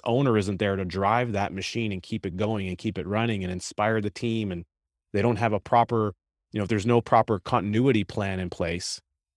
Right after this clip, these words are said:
then that business probably isn't gonna last, which means the day that the business owner leaves or is taken out of the business, in this case,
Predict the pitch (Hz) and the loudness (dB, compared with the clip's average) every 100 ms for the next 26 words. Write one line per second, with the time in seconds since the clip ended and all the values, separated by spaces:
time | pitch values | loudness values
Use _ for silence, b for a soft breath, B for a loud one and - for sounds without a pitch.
0 | _ - 101 98 95 92 107 131 131 131 | _ -2 0 2 0 2 2 4 4 2
1 | 123 110 - - 113 113 110 98 101 95 | 2 -2 -4 0 2 4 2 0 -2 -2
2 | 92 120 98 - 98 - 107 101 90 95 | 0 0 0 -4 -8 -6 -4 -4 -4 -6
3 | 90 117 131 147 127 104 117 110 113 - | 0 2 4 2 0 -2 -2 0 -2 -4
4 | 110 101 104 139 107 120 - - 95 92 | -4 -2 4 4 4 0 -6 -6 -2 -4
5 | - - 120 101 147 196 95 90 80 87 | -4 -2 0 2 2 2 0 -4 -8 -10
6 | - - 76 98 104 - 104 90 - | -10 -6 -2 2 0 2 0 0 -2